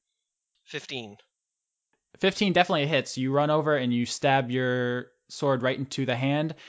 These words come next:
Speaker 2: and it goes in about an inch.
Speaker 1: Mm-hmm.
Speaker 2: Um, you feel that that is not the weapon that's going to get this situation under control. <laughs>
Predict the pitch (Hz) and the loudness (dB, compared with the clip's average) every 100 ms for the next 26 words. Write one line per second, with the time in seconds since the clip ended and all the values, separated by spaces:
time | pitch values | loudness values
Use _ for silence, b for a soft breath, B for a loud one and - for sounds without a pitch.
0 | B 127 123 131 131 127 135 123 120 113 | B -4 -4 -2 -2 0 0 0 0 -2
1 | 123 175 - - - - 135 131 143 - | -2 -2 -2 -4 -6 -14 -12 -12 -14 -6
2 | 117 113 113 113 _ _ _ - 123 117 | -4 -2 -4 -8 _ _ _ -8 -6 -2
3 | 143 139 123 127 117 113 _ _ _ _ | 2 2 2 2 2 -2 _ _ _ _
4 | 127 143 160 135 147 170 156 165 175 135 | -2 4 4 4 4 4 4 2 4 2
5 | 127 113 143 135 127 131 117 143 143 139 | -2 -2 -2 0 0 -2 -2 -2 -2 -6
6 | - 131 143 139 139 127 127 123 123 - | -6 -6 -4 -4 -4 -4 -2 -4 -6 0
7 | 156 123 95 - _ _ _ B B | 4 4 2 -6 _ _ _ B B